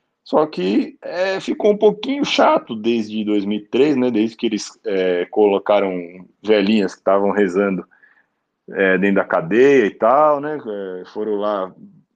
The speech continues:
pedir pro Xandão permissão e tal, descobrir como que interpreta a lei pra ele.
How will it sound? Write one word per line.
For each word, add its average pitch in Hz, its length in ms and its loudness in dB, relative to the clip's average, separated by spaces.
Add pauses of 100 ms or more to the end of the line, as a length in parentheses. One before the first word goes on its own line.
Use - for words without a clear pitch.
(220)
pedir 107 260 -8
pro 101 140 -8
Xandão 101 500 -2
permissão 113 720 2
e 104 40 -2
tal, 123 280 2
descobrir 107 380 -8
como 107 260 -4
que - 140 -8
interpreta 98 560 -2
a 92 40 2
lei 113 220 2
pra 101 200 0
ele. 156 340 4